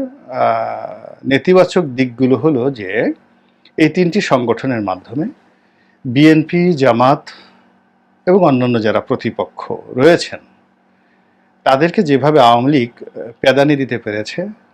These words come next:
মাঠ যেভাবে খালি করতে পেরেছে, ঢাকা বিশ্ববিদ্যালয় সহ অন্যান্য শিক্ষা প্রতিষ্ঠানে যেভাবে ছাত্রলীগের জয় জয়কার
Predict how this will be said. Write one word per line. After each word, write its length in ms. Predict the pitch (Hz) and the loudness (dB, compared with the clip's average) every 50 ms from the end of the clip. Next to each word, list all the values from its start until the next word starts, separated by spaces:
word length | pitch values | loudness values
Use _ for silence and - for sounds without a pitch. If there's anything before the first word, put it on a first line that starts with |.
| _ _ - | _ _ -6
মাঠ 380 | 110 110 127 135 156 156 - 147 | -2 2 4 4 2 2 0 -2
যেভাবে 340 | 131 131 123 120 117 120 120 | -2 0 0 0 -2 -4 -6
খালি 280 | - - - 117 117 | -6 -6 -6 -6 -6
করতে 280 | - - 120 - - 123 | -6 -10 -12 -12 -12 -14
পেরেছে, 440 | - 139 131 135 135 - - 165 185 - _ _ _ _ _ _ _ _ _ _ _ - 113 | -12 -12 -12 -10 -10 -10 -12 -14 -14 -16 _ _ _ _ _ _ _ _ _ _ _ -8 -4
ঢাকা 200 | 117 127 156 165 | -2 0 2 2
বিশ্ববিদ্যালয় 680 | 143 147 - - - 156 143 139 131 120 135 131 127 127 | 2 2 0 -2 -4 -4 -4 -4 -4 0 0 2 2 0
সহ 160 | - - 127 | -2 -4 -6
অন্যান্য 240 | 120 123 123 120 117 | -4 -2 -2 -4 -4
শিক্ষা 320 | - - 117 - - 135 | -6 -8 -8 -6 -6 -6
প্রতিষ্ঠানে 520 | 123 131 117 - 117 - - 127 120 107 | -4 -6 -6 -6 -6 -6 -6 -6 -4 -4
যেভাবে 440 | 101 113 113 107 131 151 135 120 135 - _ _ _ _ _ _ _ _ _ _ _ _ - | -2 -4 -4 -2 -2 -2 -2 -2 -4 -6 _ _ _ _ _ _ _ _ _ _ _ _ -12
ছাত্রলীগের 600 | - - 147 135 - - 170 165 160 156 156 127 | -4 0 0 0 0 2 2 2 4 4 2 2
জয় 280 | 117 123 123 139 160 165 | 4 4 6 6 6 6
জয়কার 440 | 147 139 117 113 113 113 - 107 | 4 4 2 2 0 -2 -2 -4